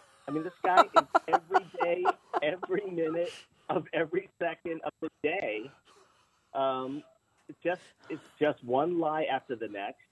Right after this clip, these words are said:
Speaker 1: And I'm pretty convinced that he's a traitor at the end of the day. And, uh, bad things or good things don't happen to traitors
Speaker 2: Well, two
Speaker 1: generally,
Speaker 2: things.
Speaker 1: so
Speaker 2: One, thank you for your call, obviously, and, uh, that is a pretty good line. I wish I had come up with that.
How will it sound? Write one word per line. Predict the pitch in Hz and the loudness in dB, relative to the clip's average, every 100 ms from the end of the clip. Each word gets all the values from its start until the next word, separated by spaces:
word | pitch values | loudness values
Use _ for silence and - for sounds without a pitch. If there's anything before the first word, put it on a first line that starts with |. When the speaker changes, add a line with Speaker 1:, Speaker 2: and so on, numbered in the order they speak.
| - | -6
Speaker 1:
And | 139 143 160 _ _ - | -2 -2 -6 _ _ -8
I'm | 135 180 196 _ | -4 -4 -4 _
pretty | 185 160 | -2 -2
convinced | - 120 104 113 98 - - | -4 -6 0 0 0 -12 -6
that | 101 98 _ _ | -6 -6 _ _
he's | _ 123 117 104 | _ -10 -8 -8
a | 90 | -8
traitor | - 123 107 92 85 98 | 0 2 2 -2 -4 -8
at | - | -8
the | 98 | -8
end | 95 | -6
of | 92 | -8
the | 90 | -6
day. | 90 90 85 78 - _ 92 | -4 -4 -4 -6 -10 _ -12
And, | 92 90 85 | -10 -10 -4
uh, | 92 87 85 - _ - _ _ _ _ _ _ _ | -2 0 -2 -8 _ -20 _ _ _ _ _ _ _
bad | 123 135 131 | 2 2 4
things | 135 113 107 117 | 2 2 -2 -4
or | 95 | -2
good | 139 151 | 0 0
things | 123 101 - | 0 -2 -2
don't | 113 | -2
happen | 104 107 98 | 0 -2 -4
to | 87 | -10
traitors | - 95 85 69 69 _ - | -6 -4 -4 -8 -12 _ 2
Speaker 2:
Well, | 165 - | 2 4
two | 180 180 | 4 4
Speaker 1:
generally, | |
Speaker 2:
things. | 165 143 123 | 4 0 -2
Speaker 1:
so | - | 0
Speaker 2:
One, | 160 147 131 - | 2 2 0 -10
thank | - 156 143 | -4 -2 -2
you | 143 | -6
for | 135 | -4
your | 113 | -4
call, | - 123 | 2 4
obviously, | 107 104 - 117 | 4 0 -2 -2
and, | 107 107 | 0 -2
uh, | 113 | -2
that | 107 117 - | 0 0 -2
is | 120 | -8
a | 98 | -6
pretty | 120 117 | -4 -2
good | 104 | -2
line. | 107 104 101 | -2 -2 -4
I | 104 | -4
wish | 110 - | -6 -4
I | 107 | -4
had | 107 | -4
come | 92 104 | -8 -8
up | 98 85 | -8 -8
with | 95 | -8
that. | 92 110 | -8 -10